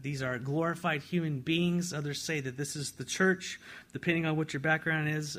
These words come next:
Um, I don't think it's angels, 'cause the angels are clearly described in context here in the next verse or so. Um, I believe these are glorified human beings, or it might be the church, because obviously we have a,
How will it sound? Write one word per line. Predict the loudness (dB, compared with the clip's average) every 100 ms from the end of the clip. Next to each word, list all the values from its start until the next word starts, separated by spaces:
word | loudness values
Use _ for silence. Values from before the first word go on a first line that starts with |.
| -6
Um, | -2 0 0 -6 -16 -20 -20 -20 -20 -20 -18 0
I | 4
don't | 4 6
think | 4 2
it's | 2
angels, | 2 2 0
'cause | 0 -2 -2 -4
the | -2 0
angels | 0 0
are | -2
clearly | -4 2 4 6 2
described | 0 -2 2 4 4 2
in | -2 -4
context | -2 0 0 0 -2 -2
here | -2 0
in |
the | 2
next | 0 -2 -10
verse | -8 0 0 0 -4
or |
so. | -4 -4 -6 -14 -20 -20 -20 -20 -20 -18 -4
Um, | 0 0 0 -2 -6 -12 -20 -20 -20 -12
I | -10 4 6
believe | 8 6
these | 6 2
are |
glorified | 2 4 4 2 2
human | 0 0
beings, | 0 -2
or | -2
it | -2
might | -4 -4
be | -6
the | -6
church, | -2 -2 -2 -8
because | -2 2
obviously | 4 4 2 0 0 0 -2
we | -6 -4 -2 2
have | 4 2 2
a, | -2